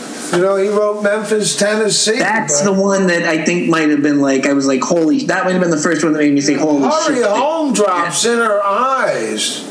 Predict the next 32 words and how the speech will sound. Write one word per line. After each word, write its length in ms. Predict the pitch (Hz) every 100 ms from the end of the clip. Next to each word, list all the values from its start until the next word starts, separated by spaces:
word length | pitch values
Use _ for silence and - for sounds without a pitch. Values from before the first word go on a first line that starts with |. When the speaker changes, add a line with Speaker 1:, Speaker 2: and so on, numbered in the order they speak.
| - - - - -
Speaker 1:
the 160 | 160
trickle 480 | 147 208 214 - 180
down 320 | 190 196 196
her 160 | 170 143
cheek. 460 | 147 226 277 - 165
I 100 | 165
mean, 200 | 160 160
that 260 | 208 262
is 240 | 202 170 147
poetry 640 | 180 196 190 170 180 160
of 100 | 151
the 120 | 143
highest 560 | 147 160 165 160 165 175
level. 640 | 190 294 254 160 160 165 - -
Speaker 2:
Mm. 880 | 139 139 135 - - - - - -
Speaker 1:
And 320 | 190 233 196
real 220 | 180 180
life 400 | 175 202 240 160
at 120 | 185 175
the 80 | 170
same 260 | 214 208
time, 240 | - 285 -
and 320 | 262 240 262
it 60 | 233
had 240 | 240 233
a 20 | 233
great 300 | 240 269 285
riff. 680 | 339 339 - - - - - - - - - - - -
Speaker 2:
Right, 260 | 165 190 160 170 180
Speaker 1:
You 80 |
Speaker 2:
yeah. 80 | 143
Speaker 1:
know, 340 | 175 185 196